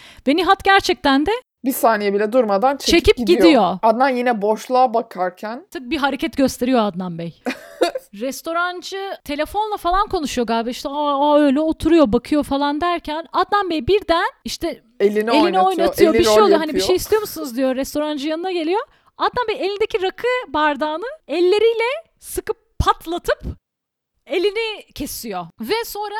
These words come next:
Speaker 1: yine böyle bir tomar para koyarak mı veya hiç, hiç para koymayarak mı bilmiyorum artık.
Speaker 2: Birden kalkıp
Speaker 1: Birden kalkıp gidiyor ya. Restorancı için ne kadar garip bir gün. Kimse zaten gelmiyor
Speaker 2: <laughs>
Speaker 1: restorana. İşler kesat.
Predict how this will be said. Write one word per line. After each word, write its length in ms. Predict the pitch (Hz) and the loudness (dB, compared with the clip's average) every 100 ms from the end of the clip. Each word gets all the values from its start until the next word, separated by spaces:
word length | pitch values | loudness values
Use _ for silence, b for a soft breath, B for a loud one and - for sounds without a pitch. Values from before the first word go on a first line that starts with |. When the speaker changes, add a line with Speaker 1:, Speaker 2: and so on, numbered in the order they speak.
| 453 | -10
Speaker 1:
yine 160 | 381 381 | -10 -10
böyle 200 | 370 339 | -10 -8
bir 120 | 381 | -10
tomar 380 | - 349 330 311 | -10 -10 -8 -8
para 280 | - 302 359 | -8 -6 -8
koyarak 520 | 339 302 359 440 - | -4 -2 2 0 -2
mı 120 | 269 | -8
veya 140 | 262 262 | -4 -4
hiç, 240 | 247 - | -6 -10
hiç 280 | 240 277 - | -12 -12 -8
para 160 | 285 285 | -6 -4
koymayarak 600 | 320 349 349 294 226 226 | 0 0 0 -4 -6 -6
mı 100 | 233 | -6
bilmiyorum 360 | 294 285 254 | -4 -4 -6
artık. 220 | 240 320 320 | -2 2 2
Speaker 2:
Birden 280 | 269 269 | 4 4
kalkıp 340 | 269 330 277 453 | 4 4 4 2
Speaker 1:
Birden 220 | 440 381 | 2 0
kalkıp 440 | - 381 - 440 | 2 0 0 0
gidiyor 260 | 392 320 330 | 0 0 0
ya. 180 | 311 320 | 0 -4
Restorancı 560 | 359 - 427 466 453 | -6 0 2 2 0
için 200 | 508 453 | -4 -6
ne 60 | 381 | -2
kadar 200 | 427 359 | 4 2
garip 280 | 247 311 - 208 | 2 -2 -2 0
bir 100 | 285 | 4
gün. 240 | 285 277 b b b b b | 4 0 b b b b b
Kimse 240 | 480 415 | -4 -2
zaten 340 | 359 349 427 415 | 2 4 4 2
gelmiyor 420 | 392 415 381 349 | 4 4 4 2
Speaker 2:
<laughs> 60 | 285 | 2
Speaker 1:
restorana. 560 | - 302 269 254 330 415 | 0 0 0 0 -4 -4
İşler 400 | 349 - 349 330 | -6 -2 -2 -2
kesat. 420 | 339 - 320 | -4 -2 -4